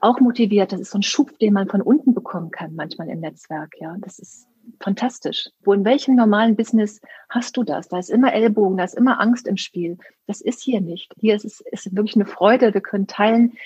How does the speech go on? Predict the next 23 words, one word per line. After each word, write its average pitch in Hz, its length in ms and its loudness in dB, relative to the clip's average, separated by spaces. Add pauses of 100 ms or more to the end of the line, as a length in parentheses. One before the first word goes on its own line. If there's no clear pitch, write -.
(160)
Es - 80 -8
ist 208 140 -8
genug 226 320 4
für - 160 2
alle 226 200 2
da. 175 360 -2 (960)
Und 202 160 2
das 202 180 -2
ist - 220 -6
wirklich 202 240 0
meine 185 220 2
tiefste - 340 0
Überzeugung, 185 680 2 (360)
dass 180 360 -6
auf - 160 -4
der 165 180 -4
Welt 214 320 2
genug 202 400 2
für - 160 -6
alle - 180 0
Menschen 175 380 -4
da 185 200 -6
ist. - 360 -14